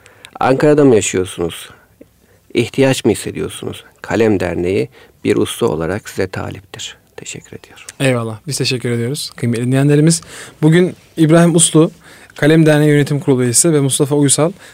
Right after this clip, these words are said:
Speaker 2: Kalem Derneği Genel Sekreteri, e, eğitimci abimiz. Kendilerini ağırladık bugün. Çok keyifli, çok verimli bir program oldu. Kalem Derneği'ni konuştuk, Kalem Derneği'nin projelerini konuştuk, gençlerle olan ilişkisini konuştuk.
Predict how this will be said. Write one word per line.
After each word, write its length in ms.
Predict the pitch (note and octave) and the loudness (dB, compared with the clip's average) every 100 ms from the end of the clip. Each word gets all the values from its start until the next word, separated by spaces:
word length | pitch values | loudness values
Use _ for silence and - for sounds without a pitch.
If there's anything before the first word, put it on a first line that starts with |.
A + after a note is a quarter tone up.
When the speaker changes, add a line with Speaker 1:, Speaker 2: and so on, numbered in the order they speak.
| - | -4
Speaker 2:
Kalem 320 | C#3+ D3+ D#3 | 2 4 4
Derneği 300 | C#3+ C3 D#3 | 4 2 2
Genel 220 | C#3 D3 | 2 2
Sekreteri, 560 | C3 B2 A#2+ A#2 B2 F#3+ - - - - | 0 -2 -4 -4 -2 -4 -6 -20 -20 -14
e, 300 | C3 A#2+ A#2 - | -8 -6 -6 -4
eğitimci 560 | C3+ C3 C3 B2 A#2+ - | -4 -2 -4 -2 -4 -6
abimiz. 420 | B2 A#2+ C3+ E3+ | -6 -4 -4 -4
Kendilerini 360 | - C#3 C#3+ D#3 | 0 2 4 4
ağırladık 360 | D#3+ D#3+ D#3+ D#3+ | 6 4 4 4
bugün. 260 | D#3 E3+ - - - - | 4 2 -2 -20 -20 -10
Çok 220 | - E3+ - | 0 0 4
keyifli, 320 | D#3 C#3 C#3+ | 2 2 0
çok 180 | D3+ C#3+ | 0 4
verimli 340 | C#3+ D3 D3 | 4 4 2
bir 60 | C3 | -2
program 360 | C3+ C3+ C3 | -2 0 0
oldu. 280 | A#2+ A2+ C#3+ | 0 0 -2
Kalem 300 | C#3+ C#3 D3 | 2 2 4
Derneği'ni 340 | C#3 C#3 C#3 | 4 4 2
konuştuk, 400 | C#3 C#3 C3 - | 2 0 -2 -6
Kalem 260 | - B2+ C#3 | -2 0 2
Derneği'nin 340 | C3+ C3+ C3+ | 2 2 0
projelerini 520 | C3 C3 C#3 C#3+ C#3 C#3 | -2 -2 2 2 2 0
konuştuk, 440 | C#3 C3 - C3 | -2 -4 -6 -4
gençlerle 400 | C3 B2 C#3 C3+ | -4 -2 -2 0
olan 160 | C3+ C3 | 0 0
ilişkisini 480 | B2+ - C3 D3 | -2 -2 -4 -2
konuştuk. 460 | C3+ C3 A#2 - - | -2 -2 -4 -8 -12